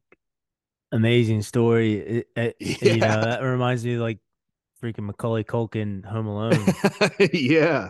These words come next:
Speaker 1: Like, that's insane. That's awesome.
Speaker 2: Yeah. Isn't that crazy?
Speaker 1: Wow. That's an unlucky girl.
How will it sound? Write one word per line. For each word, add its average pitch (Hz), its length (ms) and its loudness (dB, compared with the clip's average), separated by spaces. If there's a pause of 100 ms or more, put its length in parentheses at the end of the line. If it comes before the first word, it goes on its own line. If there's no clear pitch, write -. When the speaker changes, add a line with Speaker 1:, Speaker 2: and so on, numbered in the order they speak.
Speaker 1:
Like, 113 160 -8 (280)
that's 127 320 -4
insane. 117 720 -4 (260)
That's 117 200 -6
awesome. 131 540 0
Speaker 2:
Yeah. 87 120 -12 (180)
Isn't 120 180 -2
that 147 160 0
crazy? 139 500 -2 (840)
Speaker 1:
Wow. 55 500 -14 (1080)
That's 101 220 -10
an 98 60 -4
unlucky 98 420 -2
girl. 98 400 -2